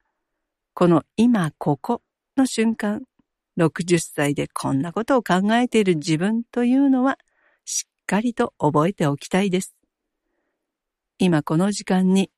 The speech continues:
皆さんと共に過ごしている瞬間、これはとっても愛おしく、何者にも変えられません。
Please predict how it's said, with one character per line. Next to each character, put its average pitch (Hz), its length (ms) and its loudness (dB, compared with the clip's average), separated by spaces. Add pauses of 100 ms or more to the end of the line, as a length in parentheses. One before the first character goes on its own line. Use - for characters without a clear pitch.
(220)
皆 156 240 4
さ 139 140 -2
ん 139 100 -2
と 151 120 -8
共 170 260 0
に 220 140 0
過 - 180 0
ご 233 120 2
し - 80 -12
て 208 160 2
い 190 40 4
る 180 60 2
瞬 214 300 -2
間、 220 260 -4 (760)
こ 156 180 0
れ 151 100 2
は 139 180 -4 (300)
と 175 120 -10
っ 170 40 -10 (240)
て 151 140 -4
も 196 120 2
愛 226 280 -4
お 240 180 0
し - 160 -10
く、 - 220 -4 (560)
何 160 320 4
者 226 240 0
に 247 140 2
も 220 120 0 (160)
変 156 180 -2
え - 20 -2
ら 220 120 -2
れ 233 120 -2
ま 233 120 -4
せ 226 220 -2
ん。 170 80 -4